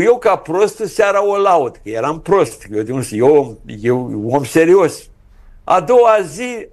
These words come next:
aceeași zvăpăiată zice, „Nu, gata, am renunțat.”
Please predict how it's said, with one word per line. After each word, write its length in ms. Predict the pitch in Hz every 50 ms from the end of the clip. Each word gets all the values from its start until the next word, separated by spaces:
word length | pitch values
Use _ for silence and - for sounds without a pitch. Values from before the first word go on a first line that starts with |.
| - _
aceeași 840 | - 156 175 170 - - 247 247 233 208 180 160 - - - 165 156
zvăpăiată 760 | 123 - 156 190 175 - - 175 185 202 214 214 214 208 202
zice, 360 | 180 156 208 196 - 196 185
„Nu, 280 | 180 170 160 123 101 90
gata, 340 | 92 135 131 120 - - 95
am 120 | 107 117 123
renunțat.” 600 | 127 131 131 139 139 120 - 127 101 85 -